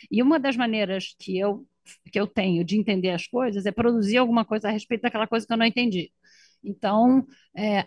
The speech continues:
abolicionismo penal, eu acho que seria uma coisa que eu gostaria de entender. Assim como eu, eu acho que outras pessoas, as pessoas que estudam abolicionismo penal, que escrevem sobre aboli-,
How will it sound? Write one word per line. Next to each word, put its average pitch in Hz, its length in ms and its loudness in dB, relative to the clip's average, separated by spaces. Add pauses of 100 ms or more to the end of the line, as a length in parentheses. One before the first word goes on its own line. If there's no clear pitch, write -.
abolicionismo 233 760 0
penal, 220 340 2
eu 233 40 2
acho 240 120 -4
que - 40 -20
seria 247 200 -4
uma 233 120 -6
coisa 233 300 -2
que 262 640 2 (300)
eu 302 200 4
gostaria 208 420 -4
de 156 80 -8
entender. 160 460 -4 (880)
Assim 233 240 -2
como 233 320 2
eu, 240 280 6
eu 226 100 2
acho - 200 0
que 247 80 0
outras 277 260 0
pessoas, 190 480 0
as 190 140 -2
pessoas 277 300 -6
que - 120 -4
estudam 208 540 2
abolicionismo 165 640 2
penal, 165 300 -2
que - 100 -16
escrevem 196 520 -2
sobre 165 260 -6
aboli-, 156 260 -4